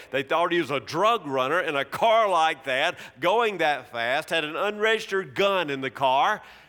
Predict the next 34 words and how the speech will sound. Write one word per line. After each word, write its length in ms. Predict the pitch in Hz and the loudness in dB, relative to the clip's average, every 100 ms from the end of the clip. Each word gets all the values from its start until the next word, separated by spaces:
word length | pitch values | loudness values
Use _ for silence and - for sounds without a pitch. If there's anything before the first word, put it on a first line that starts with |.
| _ | _
Well, 320 | 117 123 147 135 | -16 -8 -6 -2
they 140 | 143 | 0
were, 180 | 131 104 - _ _ | -2 -6 -20 _ _
they 80 | 117 | -6
were 60 | |
ready 260 | 127 147 131 | -2 -2 -2
to 40 | |
take 240 | - 151 135 | -2 -2 0
him 120 | 131 | -4
away. 260 | 127 151 147 | 0 0 2
They 120 | 127 | 0
realized 420 | 139 147 143 131 | 0 2 0 0
they 80 | 123 | -2
really 280 | 139 156 143 | -2 -2 -4
couldn't 340 | - 151 127 | -4 -4 -2
get 200 | 151 156 | -4 -4
the 80 | 135 | -8
car 340 | - 143 139 | -2 0 2
up 160 | 143 147 | 0 -2
without 280 | 135 139 135 | -2 -2 -2
his 240 | 139 120 | -4 -4
help. 360 | 175 151 131 139 | -2 0 0 -2
It 140 | 139 | -4
was 160 | 135 - | -4 -2
so 200 | 139 120 | -4 -2
fancy, 560 | 143 147 151 156 160 | -2 -2 -2 -4 -2
and 120 | 135 | -2
they 120 | 127 117 | -2 -4
decided 640 | 113 147 147 156 160 127 - - - 104 | -4 -2 0 0 -2 -4 -16 -20 -20 -10
just 540 | 107 135 147 - - | -2 -2 -2 -8 -10
to 100 | 135 | -8
let 380 | 123 113 120 120 | -2 -2 -2 -4
him 480 | 101 107 104 107 104 - _ _ _ 98 | -10 -8 -8 -12 -18 -20 _ _ _ -8
go. 380 | 98 82 67 | -6 -6 -10